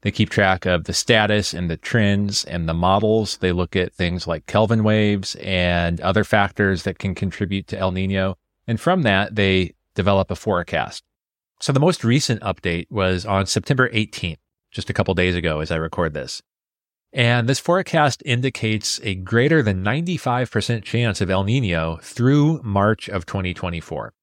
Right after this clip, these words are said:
And the models also indicate a potentially strong El Niño, but the strength of the El Niño is not the full story.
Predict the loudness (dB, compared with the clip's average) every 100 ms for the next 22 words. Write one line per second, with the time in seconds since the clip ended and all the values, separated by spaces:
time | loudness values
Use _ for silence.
0 | _ _ 2 4 4 2 0 0 0 2
1 | 0 0 -2 -2 -2 -4 -4 -4 -2 -2
2 | -4 -2 2 2 4 2 2 -2 -2 -2
3 | -4 -6 _ -2 -2 -4 -4 0 0 0
4 | 0 0 0 0 0 -2 0 2 2 0
5 | -4 -6 -2 -2 -2 -4